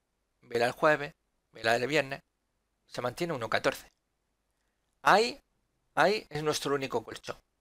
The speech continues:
Si esto aguanta, vale, genial. Pero si eso cae,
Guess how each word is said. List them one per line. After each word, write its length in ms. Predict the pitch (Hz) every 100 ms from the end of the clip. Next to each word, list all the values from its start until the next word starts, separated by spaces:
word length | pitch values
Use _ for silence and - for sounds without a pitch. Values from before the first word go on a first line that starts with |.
| _
Si 180 | - 208
esto 200 | - 196
aguanta, 540 | 220 240 - 226 - _ _ _ _ _ _ _ _ _ _ _ _ _ _ _ _
vale, 320 | 135 123 123 - _ _ _ _ _ _ _ _ _ _ _ _ -
genial. 360 | 131 156 135 - _ _ _ _ _ _ _ _ _ _ _
Pero 180 | - 139
si 120 | -
eso 180 | 208 202
cae, 300 | 214 247